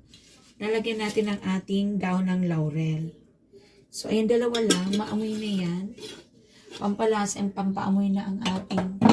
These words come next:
laurel. Naglagay na ako ng asin. So, maglalagay tayo dito ng black pepper.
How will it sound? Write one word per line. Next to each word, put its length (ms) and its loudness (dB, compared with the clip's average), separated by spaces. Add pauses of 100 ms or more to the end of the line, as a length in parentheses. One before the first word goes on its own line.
(320)
laurel. 720 -2 (160)
Naglagay 400 0
na 80 0
ako 160 -2
ng 240 4
asin. 640 -2 (480)
So, 560 2
maglalagay 640 0
tayo 160 -2
dito 240 -2
ng 160 2
black 320 -4
pepper. 640 -6